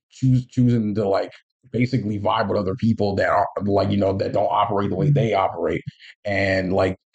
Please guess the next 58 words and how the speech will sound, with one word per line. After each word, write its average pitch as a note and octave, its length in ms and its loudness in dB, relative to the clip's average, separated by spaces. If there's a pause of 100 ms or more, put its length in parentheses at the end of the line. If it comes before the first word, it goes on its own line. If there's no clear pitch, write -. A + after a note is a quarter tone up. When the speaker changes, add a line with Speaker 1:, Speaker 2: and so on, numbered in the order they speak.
(120)
Speaker 1:
yes, A2 300 0
they A2 180 0
made A#2 160 2
a G2 40 -2
really A2 280 0
good G2 160 -4
point. F#2 260 2
It's - 140 -4
like, F#2+ 200 0
you A#2 60 2
know, G2 160 2
even D3+ 260 2
though, C#3+ 200 2
like, A2+ 180 0
yeah, - 180 -2 (240)
I've C#3 180 0
got B2+ 180 4
my A2+ 160 0
friends, A2+ 480 0
they G#2+ 200 -2
like A#2+ 200 0
to - 80 -10
clown A#2+ 260 0
around, A2 320 0
I G#2+ 180 0
like G#2 180 0
to - 60 -14
clown G#2+ 260 0
around, G2+ 360 2 (340)
and, A2+ 280 0
but A2+ 100 4
it's A2+ 100 0
like, A#2+ 220 0
it, A#2 300 -4
it's D#3 100 -4
all F3+ 220 0
love F#3+ 180 2
at - 80 -4
the G#2 140 -4
end F2 120 -4
of - 20 -6
the D2 80 -2
day, C#2 260 -2
right? B2 180 2 (100)
'Cause B2+ 160 0
it's B2+ 120 2
like, C3 120 0
it's B2+ 120 0
like B2 180 2
brotherhoods, G#2 480 -2
it's G2 80 -6
like A#2 140 -2
sisterhoods, G#2+ 560 -6
it's G2+ 140 -4
like A#2 200 2 (320)
just B2 560 -4
basically, B2 680 0
like, G2+ 180 -4